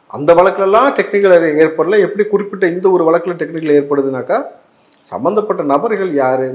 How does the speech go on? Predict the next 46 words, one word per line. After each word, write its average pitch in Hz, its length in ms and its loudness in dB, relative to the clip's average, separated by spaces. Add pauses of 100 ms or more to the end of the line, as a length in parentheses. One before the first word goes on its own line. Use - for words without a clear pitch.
முக்கிய 147 260 -6
புள்ளிகள் 175 520 -6
யாரு, 131 220 -2
எப்படி 151 240 -4
இத்தனை 170 240 -6
நாளா 170 200 -2
சி 170 80 -4
சி 165 100 -10
டி 156 100 -4
வி 139 40 -2
வேலை 147 280 -2
செய்யல, 135 180 -2
அப்ப 123 140 -10
இத்தனை 170 200 -8
நாளா 175 120 -2 (120)
மேனேஜ்மெண்ட் 156 420 -6
என்ன 151 120 -6
பண்ணிக்கிட்டு 143 340 -6
இருந்துச்சுன்னு 127 400 -12
எல்லா 190 180 -2
கேள்விக்கும் 190 460 -6
ஒரு 160 40 -6
விடை 160 180 -4
இருக்கணும்ல. 139 380 -6 (480)
சரி, 160 220 0
டெக்னிக்கல் 180 540 2
எரர் 165 220 2
சார், 143 140 0 (520)
சம்பந்தப்பட்ட 170 540 0
காவல் 147 300 2
அதிகாரி 139 260 0
எல்லாத்தையும் 135 320 -2
கைது 143 140 0
பண்ணி 139 240 -6
ரெண்டு 131 160 -6
வருஷம் 139 240 -8
உள்ள 139 140 -2
சிறை, 127 320 -4 (460)
சிறை 156 240 -2
தண்டனை 127 380 -4
ஒத்துப்பீங்கல்ல? 139 460 -2 (540)
ஒத்துக்கிட்டு 175 420 -6
தான் 175 140 -2
ஆகணும், 143 240 -4
சட்டம் 151 280 -2
தானே 151 120 -8